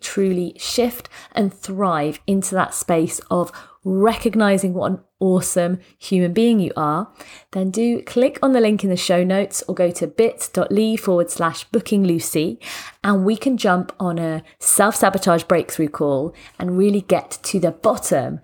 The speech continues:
of how you can transform that self-identity and you can really change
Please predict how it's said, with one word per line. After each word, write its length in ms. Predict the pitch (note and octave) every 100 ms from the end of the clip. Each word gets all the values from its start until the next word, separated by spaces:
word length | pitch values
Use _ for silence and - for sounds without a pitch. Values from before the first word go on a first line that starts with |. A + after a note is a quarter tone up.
| - - _
of 120 | F3+
how 500 | - - F#3 F3+ F3
you 140 | - F3+
can 160 | F#3
transform 600 | - F3 E3+ - G3+ A#3
that 160 | B3+ -
self-identity 920 | A3+ G3+ G3 F#3 F3 - - F3+ G#3 _ -
and 180 | F3+ F#3
you 60 |
can 440 | F3+ G3 G3 G3 G3+
really 440 | A#3 A#3 A3+ A3
change 500 | - - E3 E3+